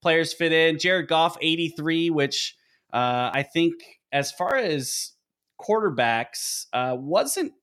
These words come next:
terribly upset with that. I think that put him at, like, twelfth on the list. It was, like, Pat, Pat Mahomes, Tom Brady, Phillip Rivers, Drew Brees, Andrew Luck, Russell Wilson, Aaron Rodgers, Matt Ryan,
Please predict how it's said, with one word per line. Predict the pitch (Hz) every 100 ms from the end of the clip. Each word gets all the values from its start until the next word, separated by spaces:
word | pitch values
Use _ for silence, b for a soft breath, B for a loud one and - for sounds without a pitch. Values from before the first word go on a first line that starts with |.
| _ -
terribly | 196 208 202 151 135
upset | 123 - - 123
with | 120 117
that. | 127 127
I |
think | 131 160
that | 151 139
put | 151
him | 135
at, | 131 123
like, | 120 - _ _ _ _ _ _ _ _ _ -
twelfth | - 135 131 143 147 -
on | 151 165
the | 156
list. | 160 165 165 - 135
It |
was, | 127 123
like, | 127 120 -
Pat, | 139 117 - -
Pat | 147 -
Mahomes, | 139 135 135 131 123 - - B B -
Tom | 139 135
Brady, | 139 135 131
Phillip | 127 135 131
Rivers, | 131 127 123 110
Drew | 131 135 127
Brees, | 131 127 123 117 110 - 131
Andrew | 139 127 139
Luck, | 123 120 120 -
Russell | 123 123 - 120
Wilson, | 120 117 120 113 113 -
Aaron | 120 120
Rodgers, | 117 113 113 107 110
Matt | 120 120 -
Ryan, | 117 113 110 107